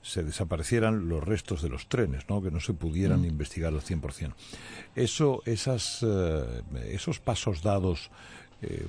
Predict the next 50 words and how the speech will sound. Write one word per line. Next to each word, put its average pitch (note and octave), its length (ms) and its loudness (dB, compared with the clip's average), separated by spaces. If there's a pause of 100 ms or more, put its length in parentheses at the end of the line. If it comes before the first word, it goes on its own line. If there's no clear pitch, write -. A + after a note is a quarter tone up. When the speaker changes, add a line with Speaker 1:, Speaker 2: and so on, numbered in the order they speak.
Speaker 1:
¿usted C3+ 300 4
en C#3 80 10
algún G#2 240 6
momento G2 580 6
Speaker 2:
<coughs> - 0 -
Speaker 1:
alertaba D#2+ 580 4
o F#2 160 6
seguían G#2+ 520 4
desde F#2+ 200 2
el D#2+ 60 0
C - 140 0
N F#2 160 4
I G2 160 4
cada D#2+ 260 2
uno G2 200 4
de F#2+ 80 2
los - 120 -2
pasos F2 300 2
de F#2 60 0
las D#2+ 160 -2
investigaciones? F2 800 -2
Speaker 2:
No, G2+ 400 -8
no, F2 120 2
nosotros F#2 440 4
desgraciadamente F#2 600 4
no F#2 60 2
seguíamos F2+ 380 2
nada F#2+ 260 0 (440)
porque, F#2 920 4
porque F#2 380 2
no G#2+ 160 6
nos G2 140 4
dejaron F#2+ 300 2
entrar F2+ 220 4
en E2+ 60 2
la E2+ 60 2
investigación. E2+ 520 2
La G2 80 4
investigación, F#2 500 2
que F#2+ 80 -2
como F2 200 0
he F2 40 2
dicho F#2+ 180 0
fue F2+ 120 -2
muy E2+ 140 -2
brillante, E2+ 400 0
la A#2 80 2
monopolizó F2+ 500 -2
la E2+ 60 -4
policía. G2+ 420 -2